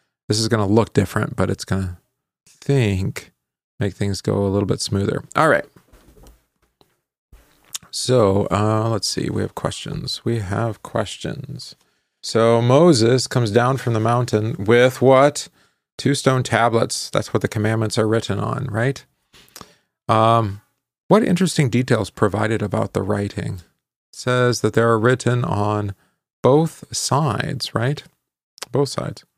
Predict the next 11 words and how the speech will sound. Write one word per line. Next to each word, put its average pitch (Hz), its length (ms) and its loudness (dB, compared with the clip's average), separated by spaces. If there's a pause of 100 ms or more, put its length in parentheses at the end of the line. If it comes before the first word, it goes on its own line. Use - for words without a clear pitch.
(340)
front 143 260 0
and 135 100 -2
back. - 420 -4 (640)
And 123 240 2
the 113 60 2
commandments 170 460 2
here 110 180 4
are 104 180 0
called 110 560 0 (460)
the 113 240 4
testimony. 104 1000 0